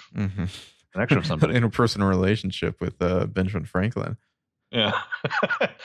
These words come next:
Speaker 2: He found a loophole in the Mexican legal system. <laughs> "I have money." So Dylan's like, "Okay, I'll meet you after. I'll meet you there after." Uh, so he drops the phone and backs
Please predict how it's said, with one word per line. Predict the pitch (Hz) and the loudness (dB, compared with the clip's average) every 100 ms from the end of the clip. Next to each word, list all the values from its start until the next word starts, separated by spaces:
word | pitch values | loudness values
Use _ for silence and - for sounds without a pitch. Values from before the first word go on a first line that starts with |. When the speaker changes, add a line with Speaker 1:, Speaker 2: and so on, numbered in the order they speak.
| - - - - - | -10 -8 -10 -14 -2
Speaker 2:
He | 180 | 0
found | 214 240 | 4 4
a | |
loophole | 202 180 175 151 | 4 2 2 2
in | 135 | 2
the | 127 | -2
Mexican | 131 - 143 | -8 -10 -6
legal | 131 120 | -4 -4
system. | 110 120 - 104 95 - 175 - | -4 -6 -6 -8 -10 -4 -2 -2
<laughs> | - - - _ | -14 -20 -20 _
"I | 139 | 2
have | 151 | 2
money." | 147 139 131 110 _ - - - _ - - - | 2 0 -2 -8 _ -20 -20 -20 _ -20 -20 -4
So | 175 | 0
Dylan's | 156 175 170 151 | 4 4 4 4
like, | 143 113 113 _ _ _ - | 4 2 -4 _ _ _ -10
"Okay, | 98 123 | -6 -2
I'll | 101 | -2
meet | 98 | 0
you | 98 | 0
after. | 101 110 - - | -2 -4 -6 0
I'll | |
meet | 120 | 2
you | 104 | 4
there | 101 | 2
after." | 101 113 95 87 - | 2 0 -6 -8 -2
Uh, | 117 | 0
so | 110 | 2
he | |
drops | 131 156 185 | 2 2 2
the | |
phone | 156 143 135 | 0 2 2
and | 110 95 | 0 0
backs | 110 127 - - | -2 -2 -8 -18